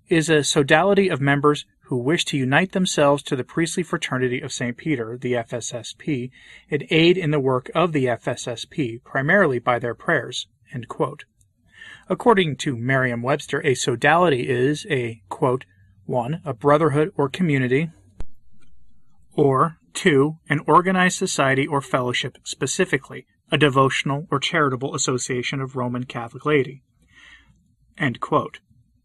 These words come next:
So, in other words, the Confraternity of Saint Peter is a community or lay organization for devotional and charitable work within the Church.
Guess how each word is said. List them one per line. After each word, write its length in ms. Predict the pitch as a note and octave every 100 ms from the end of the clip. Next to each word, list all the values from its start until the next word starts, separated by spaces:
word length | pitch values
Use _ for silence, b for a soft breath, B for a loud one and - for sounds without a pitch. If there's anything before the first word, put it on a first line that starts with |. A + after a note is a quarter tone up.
| _
So, 400 | - - D#3+ C#3+
in 80 | D3+
other 220 | D3+ D3
words, 340 | B2 A2+ A2+ -
the 80 | -
Confraternity 800 | - F#3+ F#3+ E3 - E3 D3+ C#3+
of 120 | C#3+
Saint 240 | - B2+
Peter 320 | C3 F3+ D3+ C#3+
is 140 | C#3
a 60 | C3
community 580 | - C3+ D3 D#3 D#3
or 180 | D#3 C3
lay 220 | B2 C#3+
organization 840 | D#3+ C#3 C3 B2+ A#2+ A#2+ - B2+ A#2+ B B B B
for 280 | - C3+ C3
devotional 580 | C3 B2 D3 - E3
and 120 | D#3 C3
charitable 520 | - E3 D#3 B2+ A2+
work 340 | C#3+ B2+ -
within 320 | C3 - D#3
the 80 | A#2
Church. 380 | - D3+ A#2+ -